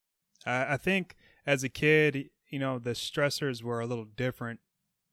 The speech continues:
Um, at least the realization of those stressors were different. Like, looking back on it now,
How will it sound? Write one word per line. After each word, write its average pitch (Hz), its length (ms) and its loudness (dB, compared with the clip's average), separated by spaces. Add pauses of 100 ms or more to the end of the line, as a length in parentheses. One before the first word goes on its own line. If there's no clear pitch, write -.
(200)
Um, 113 380 2
at 117 80 -4
least 131 280 -2
the 139 80 -6
realization 127 640 0
of 113 60 -6
those - 140 -6
stressors 113 380 -8
were 113 60 -6
different. 110 500 -2 (560)
Like, 117 240 -2
looking 139 400 0
back 127 340 0
on 123 220 -2
it 120 180 -6 (100)
now, 127 640 0